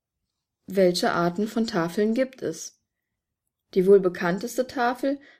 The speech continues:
welche bereits ausführlich betrachtet wurde, ist die Standardtafel. Darüber hinaus verfügt eine Vielzahl an Klassenräumen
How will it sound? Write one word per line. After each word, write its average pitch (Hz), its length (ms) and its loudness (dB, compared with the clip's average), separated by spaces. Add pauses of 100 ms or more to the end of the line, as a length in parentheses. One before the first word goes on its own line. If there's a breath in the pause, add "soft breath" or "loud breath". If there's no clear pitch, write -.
welche 190 300 2
bereits 170 440 0
ausführlich 254 600 -2
betrachtet 175 580 -6
wurde, 202 320 -2 (320 loud breath)
ist 285 240 -6
die 285 60 -2
Standardtafel. 175 1080 -4 (1120)
Darüber 208 360 4
hinaus 190 520 0
verfügt - 440 -4
eine 190 160 -2
Vielzahl 262 580 -2
an 190 180 -6
Klassenräumen 220 800 -4